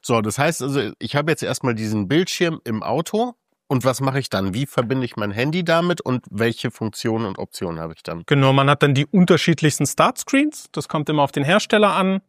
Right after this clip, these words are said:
Speaker 2: Äh, hier würde ich jetzt als jemand mit einem Android-Smartphone auf Android Auto gehen.
Speaker 1: Mhm.
Speaker 2: Dann muss ich erstmal mit dem Smartphone per Bluetooth das Gerät finden.
Speaker 1: Mhm.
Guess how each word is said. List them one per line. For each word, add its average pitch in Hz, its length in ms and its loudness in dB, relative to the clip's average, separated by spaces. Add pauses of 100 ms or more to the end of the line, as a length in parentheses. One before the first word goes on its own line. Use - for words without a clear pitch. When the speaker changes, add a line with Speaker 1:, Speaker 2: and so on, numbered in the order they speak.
(640)
Speaker 2:
Äh, 156 500 4 (100)
hier 175 300 4
würde 185 160 4
ich - 220 -2
jetzt 170 220 2
als 151 360 2
jemand 156 240 2
mit 151 100 0
einem 139 180 2
Android-Smartphone 160 1160 2
auf - 180 -10
Android 143 320 0
Auto 226 280 2
gehen. 285 260 0
Speaker 1:
Mhm. 131 240 -4 (500)
Speaker 2:
Dann 170 200 4
muss 175 200 0
ich 185 160 -2
erstmal 156 840 4
mit - 160 -8
dem 147 100 2
Smartphone 160 760 2 (180)
per 165 140 4
Bluetooth 214 600 2 (140)
das 147 180 -2
Gerät 151 280 2
finden. 247 400 2
Speaker 1:
Mhm. 147 280 -4